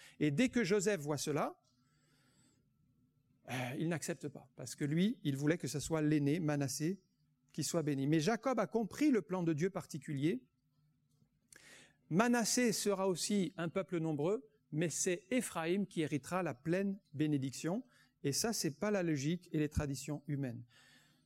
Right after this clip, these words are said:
Peu de gens comprennent le plan de Dieu finalement. Pourquoi ? Parce que nous raisonnons trop souvent avec notre sagesse humaine. Et il existe une autre sagesse que la Bible appelle la sagesse spirituelle. C'est,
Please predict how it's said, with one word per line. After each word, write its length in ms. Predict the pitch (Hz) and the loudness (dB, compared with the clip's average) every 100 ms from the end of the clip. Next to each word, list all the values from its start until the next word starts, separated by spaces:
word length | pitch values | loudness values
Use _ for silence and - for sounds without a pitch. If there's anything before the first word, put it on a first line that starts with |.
| - _ _ _ _ _ _ _ _ _ _ _ _ - | -20 _ _ _ _ _ _ _ _ _ _ _ _ 4
Peu 80 | 302 | 4
de 140 | 277 | 6
gens 200 | 220 247 269 | 4 2 2
comprennent 380 | 220 - 226 | -2 0 2
le 100 | 208 | 2
plan 200 | 185 196 | 2 2
de 80 | 180 | 2
Dieu 220 | 156 208 | 2 2
finalement. 560 | 226 190 160 151 165 240 _ _ _ _ _ _ - | 0 0 0 0 -2 -4 _ _ _ _ _ _ -2
Pourquoi ? 420 | - - 196 208 | -2 0 0 0
Parce 260 | 214 180 - | -2 -6 -2
que 80 | 190 | 0
nous 160 | 185 | 2
raisonnons 460 | 170 190 190 196 175 | 2 2 2 0 0
trop 200 | - 269 | 0 0
souvent 400 | - 190 180 - | 0 0 -2 -2
avec 420 | 175 165 196 220 | -6 -2 -2 -2
notre 400 | 175 196 202 - _ _ - | -2 -2 -4 -18 _ _ -6
sagesse 500 | - 175 156 151 - | -2 -2 -2 -6 -10
humaine. 240 | 120 123 _ _ _ _ _ _ - - | -12 -14 _ _ _ _ _ _ -20 -4
Et 140 | 170 190 | 0 2
il 80 | 196 | 2
existe 440 | 170 175 247 - | 2 4 2 4
une 200 | 175 175 | 4 4
autre 280 | 285 - 220 | 2 0 -4
sagesse 500 | - 190 175 226 - | -2 -2 -2 -4 -4
que 80 | 175 | -2
la 160 | 165 | -2
Bible 220 | 160 190 | 0 -2
appelle 260 | 160 185 214 | -2 -4 -2
la 100 | 165 | -4
sagesse 640 | - 180 147 220 240 - 254 247 _ _ _ - | -2 -4 0 0 -2 -4 -4 -8 _ _ _ -12
spirituelle. 720 | - 180 175 175 - 139 131 _ _ _ _ _ _ | -10 -4 -2 -4 -8 -14 -14 _ _ _ _ _ _
C'est, 360 | - 180 180 | -4 -4 -4